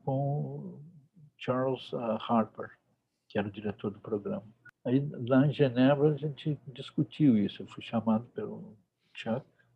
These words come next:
que era o brasileiro que tava lá naquele momento. Tinha um outro brasileiro também, de origem armênia,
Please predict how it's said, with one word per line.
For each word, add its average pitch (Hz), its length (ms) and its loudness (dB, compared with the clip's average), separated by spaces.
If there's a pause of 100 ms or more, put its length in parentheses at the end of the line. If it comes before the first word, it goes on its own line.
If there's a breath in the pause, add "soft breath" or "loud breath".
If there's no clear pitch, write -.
(120)
que 113 80 -6
era 104 240 -2
o - 600 -18
brasileiro 98 500 4
que - 100 -20
tava 98 300 2
lá 98 160 2
naquele - 240 -8
momento. 104 520 0
Tinha 135 180 -4
um 123 60 -6
outro 139 240 -2
brasileiro 110 600 0
também, 110 380 -6 (300)
de - 80 -4
origem 98 460 0
armênia, 101 580 0